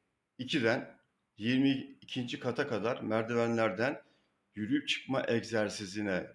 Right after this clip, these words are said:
başlamıştık. Ee, bu egzersizlerde bugün itibariyle iki kez eksi ikiden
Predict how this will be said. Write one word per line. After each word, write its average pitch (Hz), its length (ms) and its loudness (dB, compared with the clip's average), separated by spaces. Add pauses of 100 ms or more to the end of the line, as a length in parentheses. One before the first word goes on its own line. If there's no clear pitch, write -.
başlamıştık. 156 680 -2 (720)
Ee, 104 280 -2
bu 151 160 8
egzersizlerde 127 920 2
bugün 135 460 -4 (320)
itibariyle 110 920 0 (1700)
iki 143 240 4
kez 139 460 8 (440)
eksi 123 320 2
ikiden 113 520 2